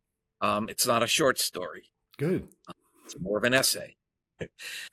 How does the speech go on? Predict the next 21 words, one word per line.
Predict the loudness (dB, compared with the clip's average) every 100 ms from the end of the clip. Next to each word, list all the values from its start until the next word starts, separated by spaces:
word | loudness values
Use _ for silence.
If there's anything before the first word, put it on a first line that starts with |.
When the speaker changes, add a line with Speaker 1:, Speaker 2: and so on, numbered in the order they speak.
| -20 -8
Speaker 1:
Um, | 0 4 4 2 -4 _ _ _ _ _ _ _ _ _ _ _ 0
I | 4 6 4
was | 4 4 6 6 4 2 0 0 _ _ _ _ 0
just | 4 4 4
at | 2
the | -4
point | -2 2 4 4 2
where | 2 4 4
I | 2
realized | 0 0 2 2 2 2 0 -4 _ _ _ _ _ _ _ _ _ _ _ _ _ _ _ _ _ _ _ _ _ -10
college | 2 4 4 2
wasn't | 2 2 0 0
for | -2
me, | 0 -2 -6 _ _ _ _ _ _ _ -6
and | -2
I |
was | -2 -2
looking | -2 -4
for | -2 0
a | 0
job, | 0 -2 -4